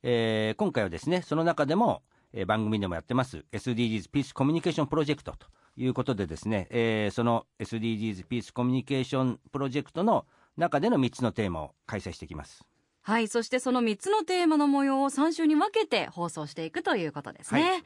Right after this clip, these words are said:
Speaker 2: 今日お届けするテーマは、エスディージーズ子ども未来国連会議についてです。それでは、その模様をお聞きください。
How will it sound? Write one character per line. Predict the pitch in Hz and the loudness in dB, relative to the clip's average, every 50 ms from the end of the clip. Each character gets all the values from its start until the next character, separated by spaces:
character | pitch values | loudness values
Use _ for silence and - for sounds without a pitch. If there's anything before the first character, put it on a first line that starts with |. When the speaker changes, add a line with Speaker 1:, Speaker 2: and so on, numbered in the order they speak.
| - - - - - - - - - - | -12 -20 -20 -20 -20 -20 -20 -18 -10 -2
Speaker 2:
今 | 311 370 | 0 0
日 | 403 | 2
お | 392 | 2
届 | - 339 269 302 285 285 | 0 0 0 0 0 0
け | |
す | 262 - 277 | -2 0 0
る | 262 254 | -2 0
テ | - 262 254 | 2 2 2
ー | 247 | 2
マ | 233 226 | 2 2
は、 | 233 247 247 254 - - | 4 4 2 2 0 -2
エ | 175 196 | -6 -6
ス | - 320 349 | -4 -2 -2
デ | 349 359 359 | 0 0 0
ィ | |
ー | 339 | 0
ジ | 311 330 | -2 0
ー | 330 320 285 | 0 0 0
ズ | 208 220 214 - - | 0 -2 -4 -4 -4
子 | - - 196 | -6 -6 -2
ど | 196 311 370 | 0 0 2
も | 359 370 349 | 2 4 4
未 | 285 208 | 4 4
来 | 175 202 262 311 320 | 4 2 2 2 2
国 | 320 320 302 - 320 | 0 -2 0 0 0
連 | 302 302 294 294 | 2 2 2 2
会 | 294 294 294 294 285 | 2 2 2 2 2
議 | 240 254 | 2 0
に | 240 226 220 | 0 -2 -2
つ | - - 220 | -4 -2 -2
い | 214 202 | -2 -2
て | 202 190 180 | -2 -4 -4
で | 156 208 220 | 0 0 0
す。 | 220 - - - _ _ _ _ _ _ _ _ _ | 0 -2 -6 -10 _ _ _ _ _ _ _ _ _
そ | - - 226 | -4 0 2
れ | 254 294 | 2 4
で | 381 | 4
は、 | 440 440 415 - - | 4 4 2 2 0
そ | - - 220 | -4 -2 0
の | 214 233 | 0 2
模 | 240 247 247 | 2 0 0
様 | 240 240 233 240 254 | 0 -2 -2 0 0
を | 330 | 0
お | 359 | 0
聞 | 339 | 0
き | - - - - | -2 -10 -14 -8
く | - | -4
だ | 247 240 247 | -2 -2 -2
さ | - - 269 269 254 | 0 0 2 2 2
い。 | 220 190 | 0 -2